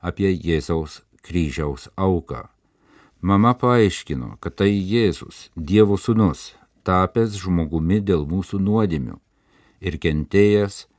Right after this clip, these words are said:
kaip nėra kentėjęs joks kitas žmogus. Būtent tada jis ir pajuto širdyje įsižiebusią Dievo meilės kibirkštį, nuo kurios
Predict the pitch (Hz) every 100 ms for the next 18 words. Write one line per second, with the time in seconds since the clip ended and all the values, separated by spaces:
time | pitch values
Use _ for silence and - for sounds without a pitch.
0 | _ _ - 73 - 76 78 101 - 104
1 | 90 80 78 76 - 80 90 90 - -
2 | 78 69 69 69 80 76 65 62 - -
3 | _ _ _ _ _ _ - 82 113 131
4 | 123 123 - 113 104 110 95 80 - 87
5 | - 82 90 98 98 92 87 - 85 76
6 | 87 95 107 107 123 98 101 80 69 69
7 | 67 65 67 _ _ _ 71 - 95 95
8 | 98 87 80 80 78 80 - - 107 98
9 | 73 - - 65 71 90 107 120 104 90
10 | 82 -